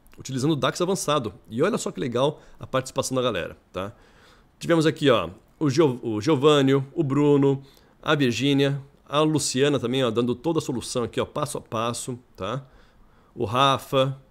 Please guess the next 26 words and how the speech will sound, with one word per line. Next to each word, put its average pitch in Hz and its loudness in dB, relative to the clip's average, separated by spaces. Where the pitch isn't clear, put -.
também 107 -6
explicando 110 -6
como 104 -8
é 95 -10
que - -20
fun-, 98 -12
como 107 -8
é - -12
que - -14
faz. 131 -2
Isso 220 -2
é 160 2
um 180 4
incentivo, 185 -2
né, 151 0
que 151 -2
a 139 0
gente 135 -4
dá 131 -2
pra 139 -6
vocês 135 -4
praticarem, 147 -4
se - -12
desenvolverem. 147 -2
E 214 -10
claro, 151 2